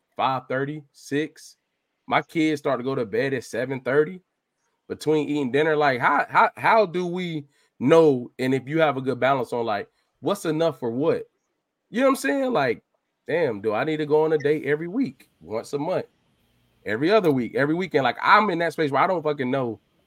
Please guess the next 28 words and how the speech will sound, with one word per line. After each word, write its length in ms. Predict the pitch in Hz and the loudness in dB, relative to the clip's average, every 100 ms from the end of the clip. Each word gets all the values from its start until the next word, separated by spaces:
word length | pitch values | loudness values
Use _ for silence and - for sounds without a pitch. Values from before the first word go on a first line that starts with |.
| _ - | _ 2
how 180 | 135 | 4
much 200 | 156 143 | 4 2
time 280 | - 147 131 | 0 0 0
is 60 | 123 | -2
supposed 240 | 131 123 | -6 -4
to 80 | 117 | -4
allot 400 | 101 117 117 - | -2 -2 -2 -4
to 120 | 113 | -8
what. 300 | 110 127 90 - _ _ | -4 -4 -6 -12 _ _
Like, 180 | 127 113 117 | 2 2 2
working 320 | 185 165 147 | 2 4 2
on 100 | 135 | 2
yourself, 380 | 120 - 110 - _ _ _ | -2 -2 -4 -4 _ _ _
what 160 | 143 233 | -4 -2
does 100 | 269 | -2
that 200 | 175 139 | -2 -2
look 180 | 139 - | -4 -4
like? 200 | 101 - | -8 -4
Like, 200 | 104 - | -6 -2
every 260 | 131 147 | -2 -2
day 160 | 143 131 | -2 0
you 140 | 143 | 0
got 200 | 143 143 | 2 2
a 40 | 135 | 2
routine? 520 | 135 131 190 196 175 | -2 -4 -4 -2 0
Is 140 | 135 | 0
it 80 | 135 | 0
like, 260 | 127 117 | -2 -2